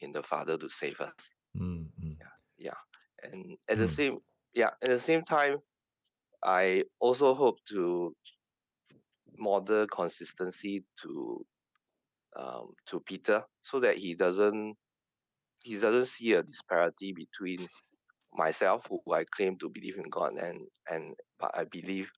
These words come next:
Speaker 1: I, but I behave
Speaker 2: Mm.
Speaker 1: differently from my faith. So, so this is what I, I hope, yeah,
Speaker 2: Mm.
Speaker 1: to model after my Heavenly Father.
Speaker 2: Mm. Thanks for sharing that.
Speaker 1: Yeah.
Speaker 2: Uh, thank you all, uh, brothers, uh, for your, uh, stories of fatherhood. Yeah.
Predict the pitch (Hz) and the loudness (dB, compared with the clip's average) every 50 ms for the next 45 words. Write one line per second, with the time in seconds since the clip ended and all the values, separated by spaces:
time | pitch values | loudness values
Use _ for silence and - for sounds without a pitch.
0 | _ - 87 87 - 92 - 82 80 85 85 87 82 80 104 104 95 95 95 - | _ 0 0 0 0 0 0 0 0 0 -4 -4 -4 0 4 4 4 4 2 0
1 | - _ _ _ - _ _ _ _ _ _ _ _ _ _ _ _ - 104 98 | -8 _ _ _ -20 _ _ _ _ _ _ _ _ _ _ _ _ -10 -8 -4
2 | 90 110 101 92 92 95 95 - - 87 73 76 73 69 78 82 - - - 92 | 0 2 2 2 2 0 -2 -2 -2 -4 -2 -2 0 -2 -2 -2 -2 0 2 2
3 | 92 - - - _ _ - - 90 80 - _ _ - 104 98 95 104 101 95 | 2 2 0 -10 _ _ -20 -16 -16 -16 -18 _ _ -4 -4 -4 -2 -2 -4 -4
4 | 85 87 82 - - - 62 60 60 - - - _ _ _ _ _ _ _ _ | -4 -4 -2 -2 -2 -2 -4 -6 -6 -8 -10 -12 _ _ _ _ _ _ _ _
5 | _ _ _ _ _ - - - - 82 - - - - _ _ _ _ - - | _ _ _ _ _ -12 -12 -10 -10 -10 -12 -12 -14 -20 _ _ _ _ -14 -10
6 | 85 87 87 82 80 76 73 - - 85 82 80 78 78 87 90 85 78 - - | -8 -6 -6 -6 -8 -12 -14 -14 -10 -6 -4 -2 -2 0 2 2 2 0 0 0
7 | - 90 85 85 82 82 - _ _ _ _ _ _ _ _ _ _ _ _ _ | 2 4 4 4 4 2 -4 _ _ _ _ _ _ _ _ _ _ _ _ _
8 | - - 85 69 65 - - 73 - - 73 73 73 - - - - - - - | -12 -6 -4 -4 -4 -4 -4 -6 -6 -6 -8 -10 -10 -10 -8 -8 -8 -8 -12 -16
9 | - _ _ _ _ - - _ _ _ - - 76 73 73 78 - _ _ _ | -16 _ _ _ _ -20 -20 _ _ _ -12 -10 -10 -10 -10 -14 -18 _ _ _
10 | _ _ _ _ _ _ _ _ _ _ _ _ _ _ - 113 113 113 104 - | _ _ _ _ _ _ _ _ _ _ _ _ _ _ 8 8 8 8 8 4
11 | - 87 85 82 80 - - 92 92 90 90 87 90 87 80 - - 85 80 80 | 0 0 0 0 0 0 2 2 4 4 4 2 2 0 0 -2 -2 -4 -2 0
12 | - 123 139 147 151 147 143 147 151 113 98 95 92 85 85 98 98 101 117 127 | 2 2 2 4 8 8 10 10 10 10 8 8 6 6 6 6 8 8 6 4
13 | 127 - - 80 80 80 - 82 80 80 80 80 78 78 78 76 76 76 76 76 | 4 2 2 2 0 0 0 0 2 2 2 2 0 0 0 0 0 0 -2 -2
14 | 76 76 - - - 82 73 71 - - - 85 82 87 92 82 80 78 73 - | -4 -4 -6 -6 -6 -6 -6 -6 -6 -2 0 0 2 2 0 -2 -4 -4 -6 -4
15 | - 78 73 71 73 76 73 - 80 78 71 80 76 73 76 | -2 -2 -2 -2 -4 -6 -4 -4 -6 -6 -6 -8 -10 -10 -10